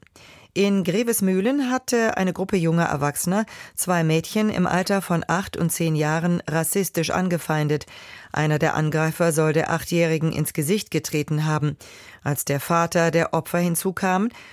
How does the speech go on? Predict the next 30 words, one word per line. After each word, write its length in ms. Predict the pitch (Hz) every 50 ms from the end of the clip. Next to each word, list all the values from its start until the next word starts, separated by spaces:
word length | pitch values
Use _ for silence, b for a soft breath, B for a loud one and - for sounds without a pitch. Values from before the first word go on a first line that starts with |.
| B B
wurde 380 | 156 156 175 180 180 180 - -
auch 180 | 196 - -
er 260 | - 180 170 165 156
leicht 400 | 147 147 147 143 143 135 - -
verletzt. 500 | - 202 196 170 143 - - - - - B B B B B B B B B B B B -
Die 160 | 175 175 156
Grünen-Politikerin 1300 | 139 156 160 226 262 277 277 262 - - 214 202 208 208 208 220 202 - - 185 175 160 170 170 165 160 147
Mihalic 600 | 160 170 170 165 156 156 156 165 208 277 - -
forderte 680 | - - - 190 185 180 185 180 180 - 175 170 165
die 160 | 135 156 - -
Innenminister 680 | 165 185 190 190 175 165 165 160 - - 165 135 -
auf, 220 | - 156 151 - B B B B B B B
sich 260 | - - 165 160 -
auf 160 | - 156 - -
ihrer 340 | - 165 147 151 156 151 -
Frühjahrskonferenz 1300 | - - 190 202 214 190 165 156 143 - - - 156 147 147 131 - 147 139 135 151 160 185 202 - -
diese 320 | - 160 139 127 147 131
Woche 320 | 170 180 - 196 170 165 B B B B B B B
mit 200 | 233 240 - -
Maßnahmen 760 | 190 185 185 180 170 - 180 170 165 160 160 160 156 156 143
gegen 320 | 143 180 190 175 185 180
rassistische 720 | 175 165 180 175 - - 170 147 - - - 151 - - 156
Gewalt 400 | 151 175 160 151 156 147 147 -
zu 220 | - - - 156
beschäftigen. 680 | 147 156 - - 180 170 - - 175 151 165 156 123 B B B B B B B B
Der 140 | - - 117
abscheuliche 580 | 127 - - 196 208 240 262 254 - - - -
Angriff 400 | 180 185 180 170 165 175 175 -
von 240 | - 170 156 143 131
Grevesmühlen 800 | - 143 165 170 175 170 - 160 156 151 151 151 156 156 143